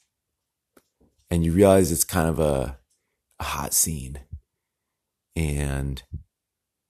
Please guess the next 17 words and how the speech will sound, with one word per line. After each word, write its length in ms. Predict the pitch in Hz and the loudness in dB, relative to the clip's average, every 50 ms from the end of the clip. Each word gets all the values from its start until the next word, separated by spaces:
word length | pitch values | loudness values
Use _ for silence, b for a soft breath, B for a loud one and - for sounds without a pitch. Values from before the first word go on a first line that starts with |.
| _ _ | _ _
you 80 | - 82 | 0 2
get 140 | 101 95 | 4 4
excited 440 | 85 - - - 92 90 82 76 - | 4 4 4 4 4 4 4 2 -2
about 300 | 76 67 73 71 69 67 | -6 -8 -8 -8 -8 -8
it, 220 | 69 69 64 - - - - | -10 -12 -12 -14 -18 -14 -8
and 540 | - 80 78 76 73 73 73 71 73 73 - | -6 -4 -4 -4 -4 -4 -4 -4 -4 -6 -6
you 100 | 71 76 71 | -8 -8 -8
dream 340 | - 85 92 101 101 87 | -4 0 0 0 2 0
about 460 | 85 73 - 80 78 76 71 - - - | 0 0 0 2 2 2 0 -2 -4 -6
it 160 | 80 - - | -8 -6 -6
being 480 | 87 80 76 76 76 76 76 67 - - - | -4 -4 -2 -4 -4 -6 -6 -8 -10 -10 -6
a 20 | |
bigger 220 | 78 - 90 - 78 | -4 -4 -2 -2 -4
part 260 | - - 85 78 71 | -2 -2 0 0 0
of 100 | 69 65 | -2 -4
your 120 | 67 69 | -4 -2
life. 420 | 67 69 65 62 62 - - - | -2 -2 -4 -4 -8 -12 -12 -14